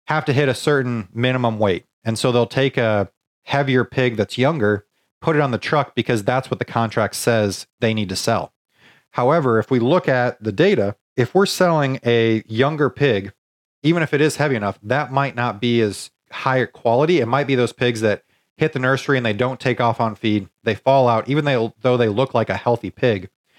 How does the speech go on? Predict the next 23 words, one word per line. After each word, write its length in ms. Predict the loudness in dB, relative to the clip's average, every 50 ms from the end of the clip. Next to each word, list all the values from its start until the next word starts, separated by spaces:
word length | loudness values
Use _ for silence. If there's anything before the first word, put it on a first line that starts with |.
| _ _ _ _ -2
Their 80 | -2 0
gut 320 | 0 0 0 0 0 -2
is 100 | -2 -2
just 180 | -2 -4 -2 -2
not 200 | -2 -4 -4 -6
mature 480 | -8 -12 -10 -8 -4 0 0 2 2
enough 280 | 0 0 -2 -4 -4 -6
to 60 | -10
handle 320 | -8 -6 -4 -2 -2 0 0
that 200 | 0 0 0 -2
weaning 240 | -4 -8 -10 -10 -12
stress. 500 | -16 -10 -4 -2 0 0 -2 -4 -8 -14 _ _ _ _ _ _ -20 _ _ _
And 160 | -6 -6 -4 -2
so 160 | 0 0 2
we'd 160 | 2 2 2
be 80 | 0 -2
better 360 | 0 0 -2 0 2 2 2
off 240 | 2 2 0 -2 -2
by 140 | -4 -4
taking 380 | -2 -2 -2 -4 -4 -6 -8 -8
just 160 | -6 -4 -4
a 40 | -6
touch 320 | -4 -2 -4 -4 -4 -6